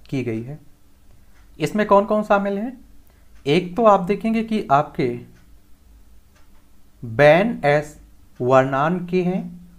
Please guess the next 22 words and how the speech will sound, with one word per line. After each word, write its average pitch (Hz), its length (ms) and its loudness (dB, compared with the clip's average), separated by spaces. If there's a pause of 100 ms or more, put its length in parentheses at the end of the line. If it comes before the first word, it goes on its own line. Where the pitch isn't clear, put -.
(120)
दूसरे 190 380 2
हैं 139 500 -4
डगलस 147 680 0 (300)
डब्ल्यू 135 560 -2 (260)
डायमंड 131 500 0 (420)
और 127 220 -2
तीसरे 185 300 0
आप 175 140 4
देखेंगे 175 600 -4 (480)
फिलिप 220 460 -4
एच 117 320 -4
हैं। 120 220 -12 (580)
और 147 160 6
अच्छे 175 260 -2
से 185 120 -6
इनकी 180 180 -4
पिक्चर 175 300 -4
देख 175 180 -2
लीजिए। 175 340 -4 (480)
एक 143 100 0
कौन 175 200 2
है? 233 220 -2